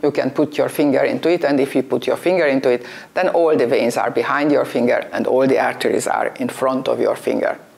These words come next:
We are now on the fifth week,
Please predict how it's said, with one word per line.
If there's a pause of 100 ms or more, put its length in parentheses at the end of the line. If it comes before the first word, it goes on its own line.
(800)
We
are
now
on
the
fifth
week,